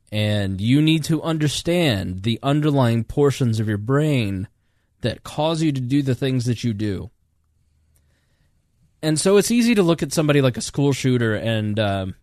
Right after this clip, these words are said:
hate them, and you should, because it, what this kid did was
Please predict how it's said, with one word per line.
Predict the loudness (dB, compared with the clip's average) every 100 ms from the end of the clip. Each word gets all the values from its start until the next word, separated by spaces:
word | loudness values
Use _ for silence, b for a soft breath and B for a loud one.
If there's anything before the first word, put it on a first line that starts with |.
| _ _ _
hate | -4 -2 0
them, | -4 -8 -10 -16 _ _ -8
and | -2
you | -2
should, | 0 0 0 -4
because | -4 -4 -4
it, | -8 -10 _ _ _ -20 _ _
what | -16 -4 -4 -2
this | -6
kid | -2 -2 0
did | 0
was | 0 -4